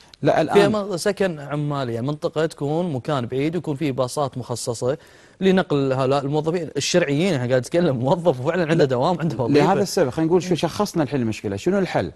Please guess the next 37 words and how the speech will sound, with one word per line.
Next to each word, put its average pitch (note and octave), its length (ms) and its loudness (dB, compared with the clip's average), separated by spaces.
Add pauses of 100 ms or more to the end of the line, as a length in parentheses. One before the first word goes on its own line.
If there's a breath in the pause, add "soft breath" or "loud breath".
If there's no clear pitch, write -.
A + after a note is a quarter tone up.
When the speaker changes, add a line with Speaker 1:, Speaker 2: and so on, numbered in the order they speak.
(440 soft breath)
Speaker 1:
الحل D3+ 320 0
في G3 100 0
المدن F#3 260 2
العمالية. G#2 680 0
عند-، C#3+ 180 0
Speaker 2:
إيه. G3 80 -2
Speaker 1:
في، E3+ 80 0
عندنا D#3+ 360 2
خمس E3+ 320 -2
مواقع D#3 320 2
لمدن C#3 380 0
عمالية، C#3 600 2 (240 soft breath)
للأسف D3 380 0
الشديد C#3+ 500 0
لم C#3+ 140 4
يتم C#3 240 -2
انتهاء B2+ 420 0
من A#2 180 -2
جزء A2 200 -2
كبير G2+ 260 -2
منهم. D2+ 240 -6 (100)
Speaker 2:
شو D#3+ 140 -4
موجودة C#3 400 0
المدن C3+ 260 0
Speaker 1:
مو-، B2 100 2
Speaker 2:
هذه C3+ 120 2
قائمة D3 380 0
على B2 180 0
Speaker 1:
يعني A#2+ 160 4
Speaker 2:
المخطط؟ B2+ 160 4
Speaker 1:
المواقع C#3+ 440 2
موجودة. C#3+ 680 0
Speaker 2:
جاهزة؟ D3 640 2
Speaker 1:
يعني A#2 360 -2
مواقعها A#2 420 0
إي D3+ 120 0
محددة. B2 600 -2